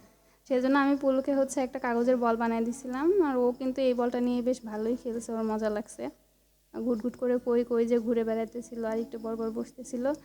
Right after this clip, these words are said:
আর আমি কিন্তু একটু পর পর ওই যে সূর্যটা দেখতেছিলাম, সূর্য আস্তে আস্তে ডুবে যাচ্ছিল, ভালো লাগছিল, সন্ধ্যা হয়ে আসতেছিল। আর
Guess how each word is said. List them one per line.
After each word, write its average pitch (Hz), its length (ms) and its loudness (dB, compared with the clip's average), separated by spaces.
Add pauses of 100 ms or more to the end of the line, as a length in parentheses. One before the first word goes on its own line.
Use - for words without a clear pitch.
(240)
আর 247 100 -6
আমি 254 240 6
কিন্তু 311 340 4
একটু 302 200 -2
পর 262 220 4
পর 269 160 4
ওই 269 100 6
যে 262 120 -2
সূর্যটা 254 420 -4
দেখতেছিলাম, 240 600 -4
সূর্য 240 540 -2 (420)
আস্তে 247 320 -6
আস্তে 262 200 -10
ডুবে 254 220 2
যাচ্ছিল, 247 360 0
ভালো 233 220 -2
লাগছিল, 247 460 0
সন্ধ্যা 269 540 0
হয়ে 254 280 2
আসতেছিল। 254 520 -4 (1160)
আর 240 200 0